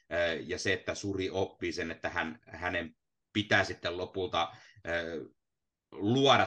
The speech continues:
tämä yrtti uudelleen ja pitää itse ruveta Black Pantheriksi, vaikka hän ei ensin halua, mutta omasta mielestä tämä on silti ennen kaikkea Wakanda-leffa, mikä tulee mielestäni myös hyvin, ö,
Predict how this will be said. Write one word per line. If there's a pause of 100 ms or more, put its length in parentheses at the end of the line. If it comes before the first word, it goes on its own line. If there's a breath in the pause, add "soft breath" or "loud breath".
tämä
yrtti
uudelleen
ja
pitää
itse
ruveta
Black
Pantheriksi,
vaikka
hän
ei
ensin
halua,
mutta (240)
omasta
mielestä
tämä
on
silti
ennen
kaikkea (560 loud breath)
Wakanda-leffa,
mikä
tulee
mielestäni
myös
hyvin, (320 soft breath)
ö,